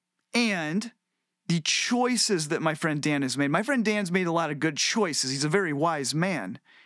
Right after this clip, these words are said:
And I said, "The choices you've made, the,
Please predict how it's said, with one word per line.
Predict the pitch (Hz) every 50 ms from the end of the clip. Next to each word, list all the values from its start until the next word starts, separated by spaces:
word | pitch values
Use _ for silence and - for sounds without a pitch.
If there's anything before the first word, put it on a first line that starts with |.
| _ _ _ _ _ _ _ _ _ _ _ _ _ _ -
And | -
I | 165
said, | 165 - 202 175
"The | 156 160
choices | - - - - - 254 269 285 247 - 254 226 190 185
you've | 208 214 185 175
made, | 190 196 196 196 190 180 170 156
the, | 180 165 147